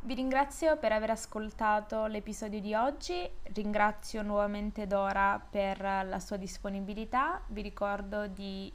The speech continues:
iscrivervi su Spotify e su Apple Podcast se non lo avete già fatto,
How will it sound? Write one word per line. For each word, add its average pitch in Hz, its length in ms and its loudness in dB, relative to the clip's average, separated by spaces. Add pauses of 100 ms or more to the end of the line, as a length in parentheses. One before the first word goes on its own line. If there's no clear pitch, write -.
iscrivervi 277 1080 -4
su 196 600 -6
Spotify 220 1040 -2
e 202 220 -4
su 190 480 -6
Apple 208 300 -4
Podcast 294 720 -2
se 226 100 -6
non 196 160 -6
lo 196 40 0
avete 190 280 -4
già 196 160 -4
fatto, 196 560 -4